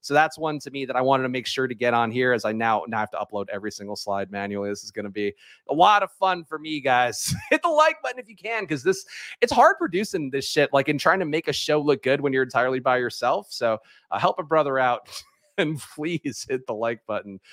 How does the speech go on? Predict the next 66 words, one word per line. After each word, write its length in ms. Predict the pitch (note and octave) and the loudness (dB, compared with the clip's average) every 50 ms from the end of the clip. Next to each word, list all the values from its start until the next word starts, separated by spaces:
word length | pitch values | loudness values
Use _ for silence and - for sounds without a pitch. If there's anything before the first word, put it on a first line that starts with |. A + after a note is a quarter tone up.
| - - - - - | -20 -20 -14 -8 -4
uh, 120 | G2+ G2+ G2+ | -4 -4 -4
and 100 | G#2 G2+ | -4 -6
subscribe 460 | - A2 - - - F3 G#3+ A3+ E3+ | -10 -12 -6 0 2 2 4 2 0
to 60 | - | -4
the 60 | E3+ C#3+ | -10 -12
channel 380 | - - D#3 D#3 D3 A2 F#2+ | -6 -4 -4 -4 -4 -4 -8
so 120 | - - B2+ | -12 -14 -14
you 60 | B2 | -14
can 80 | C3+ - | -14 -12
see 180 | - F#3+ G#3 | -8 -8 -8
the 160 | F#3+ D#3+ C#3 - - | -8 -8 -4 0 0
effort, 360 | D#3 D#3+ - - G2 F2 - _ | 0 0 0 -6 -12 -12 -12 _
the 60 | - | -8
sweat 360 | - - C3 D#3 F3+ C4 C4 | -8 -6 -2 2 4 4 4
equity 320 | A#3 A3+ - - F3 D3+ C3+ | 4 2 0 0 -4 -6 -6
I'm 120 | A#2 A2 | -6 -6
putting 240 | - E3+ D3 D3 C#3+ | -6 -4 -4 -4 -4
in 160 | C#3+ C#3 C3+ | -6 -8 -6
here 220 | B2 C3 A2 A#2 G#2+ | -6 -4 -4 -2 2
live 260 | A2+ B2+ C3+ C3+ A#2+ | 4 4 4 4 2
on 80 | A#2 | 0
the 60 | A2+ G2+ | -6 -8
stream. 420 | - - - C3 B2+ A#2 G#2 - _ _ - - - - _ | -8 -8 -6 -4 -4 -4 -6 -8 _ _ -20 -20 -20 -20 _
The 60 | - | -6
Browns 440 | G#2+ D3 F3 G#3 A#3 C4 C4 A3 F3 | 2 4 6 6 6 4 2 0 -2
in 60 | F3+ | -6
the 60 | E3+ | -4
next 260 | E3+ F3+ G3 - - | -4 -4 -4 -4 -6
game 160 | - E3 D3+ C#3 | -8 -6 -4 -2
here. 140 | C#3+ C#3 | -2 -2
Buffalo 480 | A#2+ G#2+ D#3 E3+ A#3+ B3+ - B3 B3 A3+ | 0 4 4 6 6 4 2 0 -2 0
gives 160 | F3 G3 F#3 | 0 -2 -4
up 80 | A3 - | -4 -6
a 40 | E3 | -8
seven 340 | - - - F#3+ G3 A#3+ B3 | -8 -2 0 2 2 2 2
percent 400 | - A3+ - - A3+ G#3+ E3 D#3 | 2 2 2 4 2 2 2 0
D 80 | F#3+ | -2
V 140 | F#3 F#3+ F#3 | 2 2 4
O 100 | F3+ F3+ | 4 4
A 80 | F#3 F3 | 4 2
boost 220 | D3 F3+ E3+ - | 2 0 0 0
to 60 | E3+ | 0
wide 160 | D3+ D3 D3+ D#3 | 2 2 2 2
receiver 280 | D#3 - E3 D#3 D3+ | -2 -6 -6 -6 -4
ones, 280 | C#3 D3 D3 D3+ - - | -2 -2 -2 -4 -4 -6
twenty-first 520 | - D#3+ E3 D#3 - - D#3 D#3 C#3+ - | -4 -4 -4 -4 0 2 2 2 2 0
in 40 | C3+ | -2
the 60 | B2+ | -2
league. 320 | B2 C#3+ D#3 D3+ D3+ C#3 - - - - - | 0 0 2 0 0 -2 -6 -12 -20 -2 2
They're 100 | - F#3+ | 4 4
also 160 | G3 - E3 | 4 2 -2
top 300 | - - F3 F#3+ F3+ - - - | -4 0 0 0 0 -2 -2 0
five 240 | D#3 D#3 E3+ F3+ D#3 | 2 2 2 2 0
defending 320 | D#3 - D#3+ E3 E3 D3+ | -4 -8 -8 -6 -4 -2
all 100 | D3+ D#3+ | -2 -2
the 140 | C#3+ C#3+ C#3+ | 0 -2 -4
other 160 | C#3+ E3+ D3+ | -4 -6 -2
pass 260 | - F3 F3+ E3 - | 2 4 4 4 2
catchers, 400 | - F3+ D#3+ E3+ - - E3+ - | 0 -2 -2 -2 -2 -4 -6 -6
so 80 | - D3+ | -4 -4
they 140 | G3+ G3+ - | -4 0 0
actually 320 | F#3+ A3 - - G#3+ F3 | 0 0 0 -2 -4 -4
have 280 | C#3 C#3 D3+ F3+ E3+ D#3 | 0 2 2 2 2 0
been 100 | D3+ B2+ | -4 -6
a 40 | |
funnel 460 | - - - E3 F3+ F#3 F3 D3+ B2 | -6 -4 0 0 2 2 2 0 0